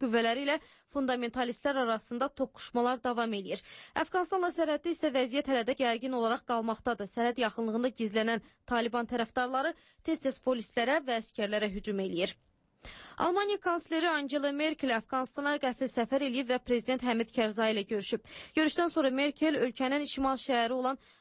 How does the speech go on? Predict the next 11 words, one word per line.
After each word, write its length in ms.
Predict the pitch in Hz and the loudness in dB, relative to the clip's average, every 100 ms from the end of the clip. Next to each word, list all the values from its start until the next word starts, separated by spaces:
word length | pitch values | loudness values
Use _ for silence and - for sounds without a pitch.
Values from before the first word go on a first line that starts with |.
| - | -6
Mazari 320 | 254 262 294 294 | -4 0 0 -2
Şərifə 400 | - 254 247 311 | 0 0 0 -2
yollanıb, 420 | 269 226 220 247 | 0 0 0 2
orada 240 | 240 220 247 | 0 2 2
o 160 | 277 - - - | 2 0 -12 -4
Alman 380 | 269 262 285 - | 0 0 -2 0
ordusu 460 | 247 226 226 269 | 0 0 0 0
ilə 80 | 214 190 | 0 0
görüşəcək. 500 | 214 - 226 226 208 - - 226 | 0 2 2 2 0 -6 -12 -4
Əfqanistanda 640 | - - 311 302 320 320 339 | -2 0 0 0 -2 0 0
üç 240 | - | -2